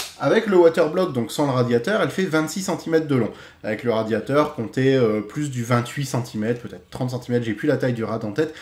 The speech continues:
ça dépassait un petit peu quand même. Là, euh, on a des nouveaux P C B sur les séries trente, ultra compacts, avec un design très particulier, taillé au bout, un petit peu en forme de V, mais pourtant les cartes sont quand même vachement plus grandes.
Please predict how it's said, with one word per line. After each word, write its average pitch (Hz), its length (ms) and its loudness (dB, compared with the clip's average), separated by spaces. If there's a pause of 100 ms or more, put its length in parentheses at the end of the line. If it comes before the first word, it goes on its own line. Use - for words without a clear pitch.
(140)
ça 123 140 0
dépassait 151 380 2
un 180 80 -2
petit 147 180 -8
peu 170 120 -2
quand 160 160 -2
même. 101 220 0 (720)
Là, 277 380 4 (760)
euh, 131 340 0
on 147 120 2
a 262 80 8
des 175 160 0
nouveaux 202 400 4
P 220 160 0
C - 180 0
B 135 300 4 (440)
sur - 160 -4
les 127 80 2
séries 127 260 -4
trente, 127 280 -8 (300)
ultra 226 320 -2
compacts, 143 500 -2 (200)
avec 131 180 -2
un 151 80 2
design 160 280 -2
très 226 200 -4
particulier, 175 640 -2
taillé 202 280 0
au 202 120 2
bout, 156 260 -6
un 151 100 0
petit - 140 -10
peu - 100 -6
en 202 80 -2
forme 170 280 -4
de 143 80 0
V, 139 380 2 (120)
mais 214 100 4
pourtant 220 300 0
les 180 140 2
cartes 196 240 -2
sont 185 160 -6
quand 139 120 -2
même 185 180 -2 (120)
vachement 190 560 -2
plus 160 200 -6
grandes. 110 300 -2